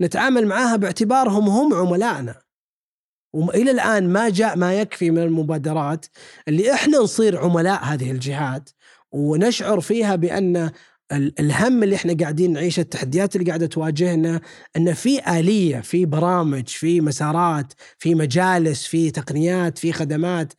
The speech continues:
قاعدة تحطنا، لأنه إحنا اللي بنخلقه، إحنا اللي بنصنعه. فما تجي جهة حكومية وتنفرد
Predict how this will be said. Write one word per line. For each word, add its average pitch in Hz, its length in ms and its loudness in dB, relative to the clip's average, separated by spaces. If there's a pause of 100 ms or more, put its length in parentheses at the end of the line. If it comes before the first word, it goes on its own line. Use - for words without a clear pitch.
(340)
قاعدة 180 240 0
تحطنا، 214 520 0
لأنه 220 220 2
إحنا 311 200 2
اللي 240 140 4
بنخلقه، 175 500 0
إحنا 226 160 -2
اللي 196 120 2
بنصنعه. 147 600 -4 (380)
فما 214 340 2
تجي 220 340 2
جهة 214 240 0
حكومية 196 840 0 (280)
وتنفرد 170 800 0